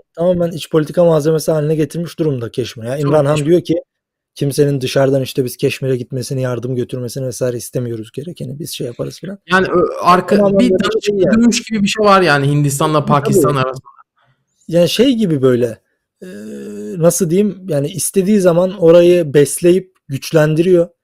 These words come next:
Speaker 2: Hı hı.
Speaker 1: İstemediği zaman oranın işte hortumlarını kesiyor, sınırları
Speaker 2: Keşmir
Speaker 1: tutuyor, oraya
Speaker 2: istiyorsun.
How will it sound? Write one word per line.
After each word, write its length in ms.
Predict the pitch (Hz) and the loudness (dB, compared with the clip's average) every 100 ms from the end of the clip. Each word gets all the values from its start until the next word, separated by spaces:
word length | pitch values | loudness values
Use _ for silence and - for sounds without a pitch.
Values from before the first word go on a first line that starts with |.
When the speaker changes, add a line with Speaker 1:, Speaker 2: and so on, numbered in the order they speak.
| _ _ _ - | _ _ _ -8
Speaker 2:
Hı 80 | 139 | -4
hı. 60 | |
Speaker 1:
İstemediği 540 | 156 147 175 175 160 156 | -2 0 2 2 0 -4
zaman 300 | 160 165 175 | -4 -4 -2
oranın 320 | 156 147 156 | 0 0 0
işte 420 | 147 - 160 160 - | -6 0 2 2 0
hortumlarını 600 | 147 139 151 143 147 143 | -2 -2 -2 0 0 -2
kesiyor, 340 | 143 - 156 | -4 -4 -8
sınırları 400 | - 147 135 147 | -4 -4 0 0
Speaker 2:
Keşmir 120 | 143 | -2
Speaker 1:
tutuyor, 280 | 139 143 151 | -6 -2 0
oraya 120 | 139 | 0
Speaker 2:
istiyorsun. 220 | 139 131 | 0 -4